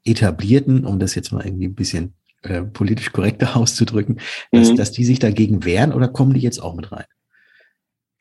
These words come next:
Speaker 2: Also ich habe dazu keine statistische Erfassung. Ich würde gefühlt sagen, ähm, ist es im jungen Bereich, ähm, etwas mehr und stärker vorhanden als jetzt, ähm,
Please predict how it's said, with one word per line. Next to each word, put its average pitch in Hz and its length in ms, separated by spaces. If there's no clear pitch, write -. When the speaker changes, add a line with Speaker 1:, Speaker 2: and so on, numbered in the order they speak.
Speaker 2:
Also 113 140
ich - 240
habe 123 80
dazu 117 300
keine 110 240
statistische 110 560
Erfassung. 104 500
Ich - 160
würde 101 480
gefühlt 120 560
sagen, 104 640
ähm, 95 520
ist - 220
es - 140
im 95 320
jungen 104 560
Bereich, 98 760
ähm, 95 460
etwas - 460
mehr 98 420
und 90 100
stärker 101 400
vorhanden 95 480
als 92 500
jetzt, 92 600
ähm, 90 460